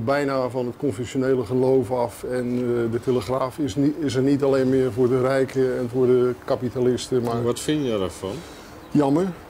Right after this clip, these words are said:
Speaker 1: Dat is, eh, dat, ik vind, ik vind het jammer dat, eh, dat dat deel van, van de journalistiek eigenlijk verdwenen is. Eh,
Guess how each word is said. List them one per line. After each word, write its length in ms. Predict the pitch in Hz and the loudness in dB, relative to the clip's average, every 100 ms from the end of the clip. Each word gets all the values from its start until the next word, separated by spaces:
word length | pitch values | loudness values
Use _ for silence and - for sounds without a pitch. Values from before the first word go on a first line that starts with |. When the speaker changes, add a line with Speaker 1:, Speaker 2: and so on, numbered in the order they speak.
| - | -4
Speaker 1:
Dat 160 | 139 131 | -2 2
is, 240 | 131 - | 2 2
eh, 80 | 147 139 131 131 123 123 117 117 | 4 6 6 6 4 4 4 0
dat, 100 | 131 139 160 | -2 -4 -4
ik 120 | 151 | -2
vind, 260 | - 147 147 170 | 2 2 0 -2
ik 120 | 160 | -2
vind 160 | 202 170 | 2 2
het 80 | 156 | 4
jammer 260 | 175 160 | 2 2
dat, 280 | 151 143 - | 2 0 -2
eh, 520 | 143 165 160 202 143 139 147 147 143 | -10 -8 -8 -6 -4 -4 -6 -6 0
dat 180 | 147 | 2
dat 140 | 143 170 | 2 2
deel 260 | 170 165 139 | 4 4 2
van, 340 | 147 135 127 | 0 2 0
van 340 | 113 143 135 127 | 0 2 4 6
de 140 | 131 | 4
journalistiek 560 | 117 143 131 127 165 147 | 4 4 4 4 2 2
eigenlijk 460 | 135 127 120 113 | 0 0 -2 -4
verdwenen 680 | - - 120 160 175 147 120 | -4 -2 2 4 4 2 0
is. 280 | 117 - - 135 | -4 -8 -8 -2
Eh, 460 | 131 123 120 117 | 0 2 0 -4